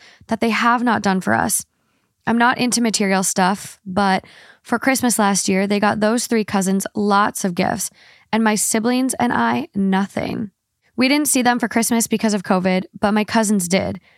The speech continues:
They also used that an-, as an excuse as to why we didn't get gifts. Quote,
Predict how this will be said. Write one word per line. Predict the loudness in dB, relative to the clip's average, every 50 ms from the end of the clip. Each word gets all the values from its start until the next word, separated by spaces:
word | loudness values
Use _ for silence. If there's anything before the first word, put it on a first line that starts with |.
| _ _ _ -6
They | -2 0
also | 2 2 2 2 0
used | 0 2 2 0 0 0
that | 0 2 0 0 0
an-, | 0 0 0 0 -2 _ _ -2
as | -2 0 0
an | 0 0
excuse | 0 -2 -2 -2 0 0 2 2 0
as | 0 -2 -2 0
to | 0 0
why | 2 2 2 2
we | 2 0 0
didn't | 0 0 0 0 0 -2
get | -2 -4 -4 -4
gifts. | -4 -4 -4 -4 -6 -8 _ _ _ _ _ _ _ -6
Quote, | -2 0 0 0 -2